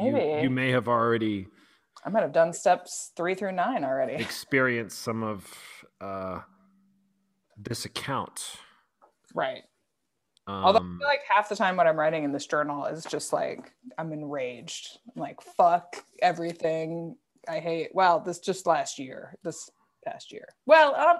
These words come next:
Speaker 2: honestly, since twenty sixteen, I've been
Speaker 1: Yeah.
Speaker 2: enraged.
Speaker 1: Well, I mean, we do tend to, you know, journal the stuff that we're upset about more than the stuff
Speaker 2: Yes.
Speaker 1: that's like, "Oh, it was a small success." I mean, we tend to now go for the glorious failure.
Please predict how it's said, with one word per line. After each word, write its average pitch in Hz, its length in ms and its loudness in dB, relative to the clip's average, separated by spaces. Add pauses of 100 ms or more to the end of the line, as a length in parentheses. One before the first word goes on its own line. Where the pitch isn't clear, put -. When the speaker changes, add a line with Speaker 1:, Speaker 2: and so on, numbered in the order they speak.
Speaker 2:
honestly, 339 500 2
since 254 260 -2
twenty 147 240 -4
sixteen, - 500 -14 (140)
I've - 140 -6
been - 120 -4
Speaker 1:
Yeah. 85 120 -8
Speaker 2:
enraged. - 180 -16 (1700)
Speaker 1:
Well, 254 200 8
I 180 60 6
mean, 165 160 4
we 156 80 6
do 156 180 2
tend 151 280 -2
to, 139 180 -2 (120)
you 151 100 -4
know, 117 180 -2 (420)
journal 127 380 -2
the 110 100 -8
stuff - 340 -4
that 113 120 -6
we're 113 180 -6 (600)
upset 113 300 -8
about 78 320 -8 (800)
more 110 200 -6
than 110 160 -6
the 101 80 -6
stuff - 120 -2
Speaker 2:
Yes. 104 200 -6
Speaker 1:
that's - 140 -14
like, 131 160 -10
"Oh, 226 200 -4
it 139 40 2
was 135 200 -4
a 131 60 -14 (160)
small 143 320 -2
success." 120 640 -4
I 101 60 -10
mean, 98 160 -8
we 101 100 -8
tend 101 260 -10
to 110 120 -6
now 98 200 -6
go 101 320 -12
for - 160 -10
the 90 100 -8
glorious 98 520 -6
failure. 92 520 -8